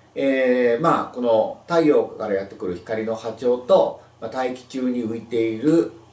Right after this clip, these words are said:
えー、粒子の、まあ、サイズの、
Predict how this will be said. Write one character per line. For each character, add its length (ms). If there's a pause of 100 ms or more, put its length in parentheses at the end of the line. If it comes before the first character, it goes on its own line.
(140)
え 380
ー、 20
粒 200
子 200
の、 400
ま 80
あ、 60
サ 280
イ 120
ズ 140
の、 260